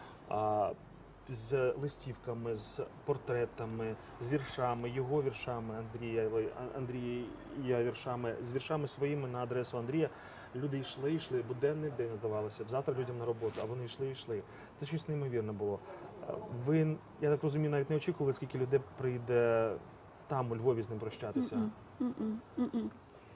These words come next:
Speaker 1: Вам
Speaker 2: Я
Speaker 1: це справді допомогло?
Speaker 2: Звичайно. То, що люди йшли, йшли, це мене годині в дванадцятій ночі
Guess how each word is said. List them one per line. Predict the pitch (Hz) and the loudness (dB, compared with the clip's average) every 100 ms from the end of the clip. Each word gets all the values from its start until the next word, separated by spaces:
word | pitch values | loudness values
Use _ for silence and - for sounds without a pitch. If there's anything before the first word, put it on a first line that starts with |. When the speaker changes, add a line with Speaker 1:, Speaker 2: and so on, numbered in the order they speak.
| - - - | -18 -18 -4
Speaker 1:
Вам | 127 143 | 4 6
Speaker 2:
Я | 233 | 6
Speaker 1:
це | 156 135 | 6 4
справді | - 165 170 147 | 4 4 4 4
допомогло? | 123 131 123 117 113 110 120 - - - - - | 0 -2 -2 2 0 0 -10 -20 -20 -20 -16 -14
Speaker 2:
Звичайно. | - - - - - 196 185 - - - - - - - - - | -12 -14 -10 -6 -4 -4 -6 -12 -18 -18 -18 -18 -20 -20 -20 -2
То, | 196 185 | 2 2
що | - - | 0 0
люди | 180 180 185 175 175 | 4 6 6 8 6
йшли, | 180 - 180 | 4 2 4
йшли, | - 170 - 190 220 | 4 2 6 6 6
це | - | 6
мене | 170 165 165 160 156 151 - - - - - - - 196 | 6 8 8 8 6 4 0 -10 -16 -16 -16 -16 -4 4
годині | 226 269 226 | 10 10 10
в | |
дванадцятій | 190 196 - - - 175 | 8 6 4 -2 0 4
ночі | 175 165 - | 4 4 0